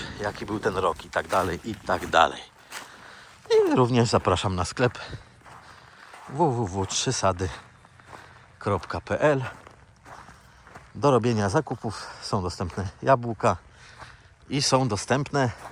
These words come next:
soki. Tu już hejterzy się mnie pytają, czy: „Łukasz, promujesz sklep, a nie ma w tym sklepie żadnych twoich produktów”. No a co mam teraz sprzedawać?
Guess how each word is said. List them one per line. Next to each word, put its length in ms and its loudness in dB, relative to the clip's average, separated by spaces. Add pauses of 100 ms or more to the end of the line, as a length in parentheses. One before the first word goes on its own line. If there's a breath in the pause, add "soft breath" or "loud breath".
(960 loud breath)
soki. 420 2 (1400 loud breath)
Tu 160 4
już 160 4
hejterzy 500 0
się 160 -4
mnie 200 -4
pytają, 500 4
czy: 120 -14 (360 loud breath)
„Łukasz, 440 4 (680 loud breath)
promujesz 480 6
sklep, 440 0 (300 loud breath)
a 160 0
nie 160 0
ma 120 2
w 80 -10
tym 160 -6
sklepie 420 -2 (440 loud breath)
żadnych 400 6
twoich 360 2
produktów”. 680 -6 (760 loud breath)
No 160 -2
a 60 -4
co 140 -2
mam 160 -4
teraz 260 -6
sprzedawać? 640 -10